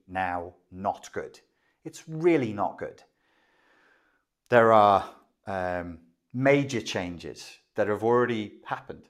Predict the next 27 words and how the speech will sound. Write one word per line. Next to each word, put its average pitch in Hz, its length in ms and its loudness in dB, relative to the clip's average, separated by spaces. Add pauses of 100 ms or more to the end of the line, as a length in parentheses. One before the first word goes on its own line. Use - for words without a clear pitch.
(120)
Like, 90 220 -12
they're 110 100 -2
not 120 320 2
in 104 220 -6
progress, 104 520 -2
they've 110 200 -8
already 107 380 -4
gone. 107 420 -4
The 85 160 -10
whole 107 280 -4
economic 107 640 -8
system 87 460 -10
that 87 120 -6
was 85 520 -6 (200)
is 90 160 -12
gone. 95 300 0 (100)
And - 80 -20
people - 240 -14
go, 92 260 -2
"Oh, 143 300 0
you're 127 160 -2
worried 120 220 2
about 113 200 2
economy 113 460 -4
instead 104 300 -8
of 92 100 -10
lives." 98 640 -2